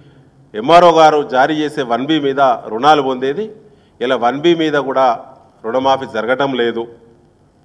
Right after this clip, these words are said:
ఈ పద్ధతిలో గతంలో ఏదైతే కేసీఆర్ గారి ప్రభుత్వం, గతంలో టీఆర్ఎస్ ప్రభుత్వం, తర్వాత బీఆర్ఎస్ ప్రభుత్వం మాఫీ చేసినటువంటి నిబంధనలను,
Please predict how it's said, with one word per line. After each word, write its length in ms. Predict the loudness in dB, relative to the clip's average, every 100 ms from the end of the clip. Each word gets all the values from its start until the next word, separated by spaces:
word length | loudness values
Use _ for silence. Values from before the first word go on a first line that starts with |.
| _ _ _ _ _ _ _ _ _ _ _ _ -10 -8
ఈ 20 | -2
పద్ధతిలో 440 | 0 0 2 4 4 2 -6 -6
గతంలో 360 | 0 0 2 2 0
ఏదైతే 280 | -2 -4 -6 -6
కేసీఆర్ 380 | -6 0 0 0
గారి 100 | -2 -4
ప్రభుత్వం, 420 | -8 -6 -4 -6 -8 -20 _ -8
గతంలో 300 | -6 -4 -4 -4
టీఆర్ఎస్ 420 | 0 2 0 -4
ప్రభుత్వం, 380 | -8 -8 -8 -8 -8 -8
తర్వాత 220 | -6 -6 -8
బీఆర్ఎస్ 400 | -6 -2 -2 -4 -10
ప్రభుత్వం 360 | -10 -8 -8 -8 -14 -20 _ _ _ _ _ _ -6
మాఫీ 360 | 2 2 2 -4 0
చేసినటువంటి 720 | 0 0 0 -2 0 -4 -4 -8 -6
నిబంధనలను, 720 | -2 -2 -2 -2 -2 -2 -6